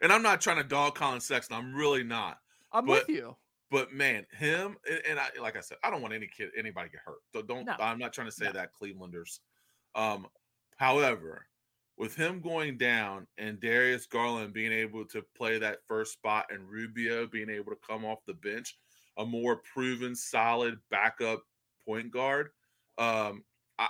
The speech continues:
Speaker 1: I think that's helped them immensely. I think it's helped them that Kevin Love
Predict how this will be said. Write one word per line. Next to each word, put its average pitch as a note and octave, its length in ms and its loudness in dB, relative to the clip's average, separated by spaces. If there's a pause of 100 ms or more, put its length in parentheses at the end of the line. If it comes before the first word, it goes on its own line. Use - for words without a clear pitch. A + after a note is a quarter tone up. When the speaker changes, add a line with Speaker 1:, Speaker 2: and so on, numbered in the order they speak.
Speaker 1:
I B2+ 120 8
think F3 300 -6
that's B2 300 0
helped B2+ 300 -4
them G2+ 220 -4
immensely. G2 680 -8 (320)
I B2+ 140 12
think E3+ 260 2
it's - 180 -2
helped C#3+ 300 2
them G#2+ 320 -2 (300)
that A#2 200 0
Kevin B2+ 400 2
Love A#2+ 400 4